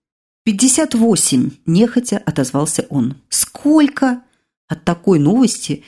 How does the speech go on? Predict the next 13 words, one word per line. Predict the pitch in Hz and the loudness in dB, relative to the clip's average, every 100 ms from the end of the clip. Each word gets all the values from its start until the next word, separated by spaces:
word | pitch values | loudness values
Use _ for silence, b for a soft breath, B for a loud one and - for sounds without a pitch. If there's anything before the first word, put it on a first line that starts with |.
| b | b
я | 160 170 | -4 -4
чуть | 208 - | -4 -2
кружку | - 220 - | 0 0 0
на | 143 | -2
себя | 139 151 131 | -2 -2 0
не | 139 | 2
опрокинула. | 139 170 165 139 127 139 147 _ _ _ _ _ _ _ - | 0 -4 -2 0 0 -2 -8 _ _ _ _ _ _ _ -4
Ринго | 180 294 294 262 | 0 2 4 4
недовольно | 190 160 175 220 220 | 4 2 4 4 4
пискнул, | - 165 - - 143 | 0 -4 -2 -2 -4
приоткрыв | - - 147 - 208 233 - | -4 -2 -2 -2 -4 -4 -2
один | 147 160 180 | -2 -2 -2
глаз. | 131 143 - | -2 -4 -8